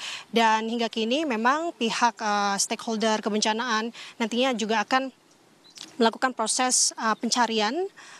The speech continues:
yang kita lihat apakah nanti dimulai pada pukul delapan dan juga apakah ada alat berat, eh, sebanyak atau berapa alat berat yang dikerahkan. Karena melihat dari proses pencarian kemarin, alat berat yang dikerahkan ini ada sebanyak dua,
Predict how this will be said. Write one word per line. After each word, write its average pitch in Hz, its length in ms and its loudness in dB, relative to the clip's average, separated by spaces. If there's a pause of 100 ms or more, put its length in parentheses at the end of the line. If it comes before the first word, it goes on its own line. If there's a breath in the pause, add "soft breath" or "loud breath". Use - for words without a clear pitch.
(140 loud breath)
yang 220 320 2
kita - 160 -4
lihat 240 240 -2
apakah 220 400 2 (160)
nanti 247 400 -2
dimulai 220 320 0
pada 214 240 -2
pukul 220 320 -4
delapan 294 400 2 (320 loud breath)
dan 226 80 0
juga 220 400 2
apakah 247 400 0 (400 loud breath)
ada 214 320 2
alat 220 160 2
berat, 226 380 2 (260)
eh, 226 160 0
sebanyak 220 640 0
atau 233 240 -2
berapa 214 320 2 (120)
alat 220 120 -4
berat 233 160 -2
yang 226 80 -2
dikerahkan. 220 560 0 (240 loud breath)
Karena 240 240 0
melihat 233 480 0
dari 220 640 0
proses 220 320 0
pencarian 220 400 -2
kemarin, 233 480 0
alat 220 160 0
berat 220 320 0
yang 220 240 -4
dikerahkan 214 400 0
ini 247 160 0
ada 226 80 -4
sebanyak 220 400 -2
dua, 226 480 2